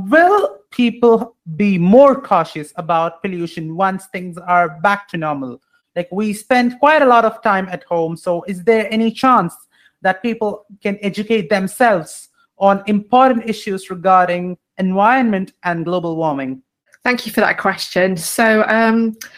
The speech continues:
Speaker 2: I think there are a lot of contradictions unfolding as we start to ease out of lockdown, where we have two camps emerging. Those that are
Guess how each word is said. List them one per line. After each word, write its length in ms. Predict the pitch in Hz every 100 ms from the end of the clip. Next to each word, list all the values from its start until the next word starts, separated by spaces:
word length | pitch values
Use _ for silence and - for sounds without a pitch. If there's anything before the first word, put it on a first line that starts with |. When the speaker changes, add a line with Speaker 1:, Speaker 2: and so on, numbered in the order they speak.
| _
Speaker 2:
I 60 | 233
think 160 | 330
there 100 | 320
are 60 | 320
a 40 |
lot 160 | 269 233
of 60 | -
contradictions 720 | 220 214 180 190 - 226 226
unfolding 560 | 220 220 226 233 269
as 120 | 254 214
we 80 |
start 300 | 202 214 196
to 180 | - 175
ease 160 | 185 180
out 200 | 170 175
of 100 | 175
lockdown, 560 | 147 - - 208 254 269
where 140 | 208
we 80 | 196
have 220 | 202 185
two 240 | - 214 180
camps 380 | - 180 170
emerging. 580 | 190 175 170 175 185 214 - - -
Those 400 | 208 220 240 240 - _ _ _
that 200 | 208 185
are 300 | 196 185 180